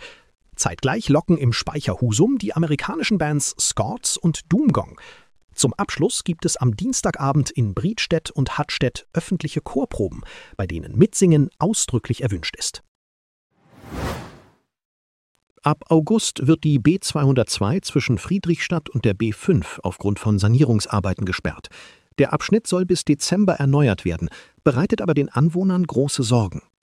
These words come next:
Die I H K Flensburg organisierte eine Infoveranstaltung, unter anderem mit Franziska Pompe und Malte Weil vom Landesbetrieb für Straßenbau und Verkehr.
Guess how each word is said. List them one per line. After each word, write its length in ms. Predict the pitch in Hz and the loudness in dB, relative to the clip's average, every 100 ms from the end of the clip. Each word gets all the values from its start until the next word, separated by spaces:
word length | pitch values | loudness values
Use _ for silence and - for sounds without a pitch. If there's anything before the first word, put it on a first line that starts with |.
| _ _ _ | _ _ _
Die 160 | 143 170 | -4 0
I 140 | 185 | 0
H 140 | 160 190 | 0 -2
K 180 | - 160 | -4 -2
Flensburg 720 | - 123 - - 208 - 151 | 2 2 2 -2 -2 -2 0
organisierte 560 | 143 147 131 156 151 | 2 4 4 2 2
eine 160 | 131 127 | 2 4
Infoveranstaltung, 1040 | 156 165 117 - 107 87 - 92 104 87 - - _ - | 4 4 2 0 -4 -4 -4 -4 -4 -8 -12 -20 _ 4
unter 260 | 143 135 | 4 4
anderem 320 | 117 123 175 202 | 2 4 4 4
mit 140 | - | 2
Franziska 480 | - 127 - - 113 | -2 -2 -2 -4 -6
Pompe 380 | - 117 - 254 | 0 0 2 0
und 300 | 208 190 123 | -2 0 2
Malte 340 | 127 156 131 | 2 0 -2
Weil 280 | 107 143 135 | 0 2 2
vom 220 | - 120 | 2 2
Landesbetrieb 680 | 107 120 117 - - 113 - | 2 0 0 -2 -4 -6 -4
für 160 | 120 | -6
Straßenbau 560 | - - 110 - 107 101 | -4 -2 0 2 0 0
und 180 | 117 - | -2 -6
Verkehr. 400 | 107 - 104 | -4 -2 -2